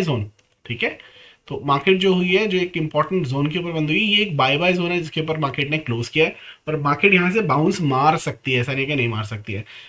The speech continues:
क्या bank nifty भी ऐसी कि-, किसी zone के ऊपर, अ, बंद हुआ है? मैं यहाँ पर अगर लगाने की कोशिश करूँ तो यहाँ पर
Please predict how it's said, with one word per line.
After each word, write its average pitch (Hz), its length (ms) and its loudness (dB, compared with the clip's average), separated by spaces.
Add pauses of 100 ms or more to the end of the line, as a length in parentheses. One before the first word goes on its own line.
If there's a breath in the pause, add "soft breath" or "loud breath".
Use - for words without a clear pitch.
(140 loud breath)
क्या 214 140 4
bank 185 240 6
nifty 220 260 0
भी 220 100 2
ऐसी 202 200 0
कि-, 202 180 -2
किसी 214 280 -4
zone 175 240 0
के 190 80 0
ऊपर, 185 300 0
अ, 147 260 2
बंद 156 220 2
हुआ 160 120 0
है? 156 80 -4 (600 soft breath)
मैं 151 100 2
यहाँ 175 140 6
पर 185 120 0
अगर 175 460 -4
लगाने 147 320 0
की 180 100 -2
कोशिश 156 300 -2
करूँ 160 220 -4
तो 196 180 -4
यहाँ 139 320 -2
पर 190 160 -4